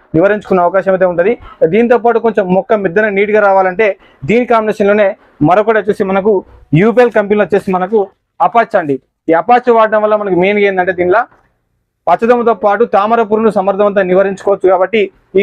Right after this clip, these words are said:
కాంబినేషన్లో వాడుకోవాలి. దీనిలో మనకు పిప్రిల్ అనేది మనకు పదిహేను శాతం ఉంటది, ఫ్లోరికా మీడియా టెక్నికల్ వచ్చేసి మనకు పదిహేను శాతం ఉంటది. కాబట్టి పచ్చదోమను, తెల్లదోమను సమర్థవంతంగా నివారించుకోవచ్చు. ఈ కాంబినేషన్లో మనం వాడడం వల్ల మెయిన్గా వచ్చేసి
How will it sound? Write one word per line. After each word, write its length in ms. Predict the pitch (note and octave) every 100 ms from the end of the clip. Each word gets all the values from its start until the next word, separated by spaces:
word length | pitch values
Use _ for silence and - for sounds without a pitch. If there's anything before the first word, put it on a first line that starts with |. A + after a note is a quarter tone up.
| G3
కాంబినేషన్లో 380 | G3 G#3 G#3 F3+
వాడుకోవాలి. 500 | F3 F3 E3+ E3 G#3+ C#4 _ -
దీనిలో 200 | F#3 A3 G#3
మనకు 240 | G3 G#3 G#3 G#3 _ -
పిప్రిల్ 320 | G3 A#3 B3+ A#3+
అనేది 160 | A3+ G#3+
మనకు 220 | G#3 A3 G3 E3+
పదిహేను 280 | F3+ G#3 G3
శాతం 220 | G#3 G3+ G3+
ఉంటది, 220 | F#3 G#3+ - _ _ _
ఫ్లోరికా 300 | F#3+ A3+ A#3+ A#3
మీడియా 140 | A3 G#3+
టెక్నికల్ 260 | G3 F#3+ G3
వచ్చేసి 200 | F#3 F#3
మనకు 160 | F#3+ F#3+ F#3+
పదిహేను 280 | F3 F#3 G#3
శాతం 240 | G3+ G3 F#3+
ఉంటది. 160 | F#3 F#3
కాబట్టి 280 | E3+ F3 G3 F#3 _ _ -
పచ్చదోమను, 520 | F3 A3 G#3+ G#3+ G#3+ G#3+
తెల్లదోమను 400 | G3 F#3+ G3+ F#3+ F3+
సమర్థవంతంగా 480 | F#3+ F#3+ F#3 G3 F#3
నివారించుకోవచ్చు. 640 | G3 F#3+ F3+ F#3+ F3 B3+ D4 - - F#3
ఈ 40 | -
కాంబినేషన్లో 500 | F3+ A#3+ A#3 A#3 A#3
మనం 120 | A3+ F#3+
వాడడం 260 | F#3+ F#3 F#3+
వల్ల 120 | G3 G3+ F#3+ _ - D#3+
మెయిన్గా 260 | G#3+ A#3 A3
వచ్చేసి 300 | G#3 G3 A3